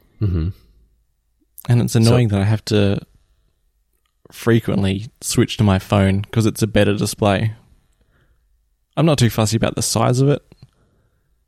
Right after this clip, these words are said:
Speaker 2: but the phone at the moment for me is brighter, X D R,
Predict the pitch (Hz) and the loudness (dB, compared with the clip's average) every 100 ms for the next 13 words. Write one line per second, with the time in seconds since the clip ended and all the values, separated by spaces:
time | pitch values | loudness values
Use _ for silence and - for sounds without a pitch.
0 | _ _ - 98 95 - 104 98 98 104 | _ _ -4 -2 -4 0 2 2 2 -2
1 | 120 107 101 101 95 98 107 98 95 95 | -4 -4 -2 0 0 -2 -2 0 0 -2
2 | - - _ - - 101 220 214 - _ | -10 -16 _ -4 0 2 2 -2 -4 _
3 | _ _ _ _ _ _ _ _ 98 - | _ _ _ _ _ _ _ _ -6 -4
4 | - - - | -4 -4 -4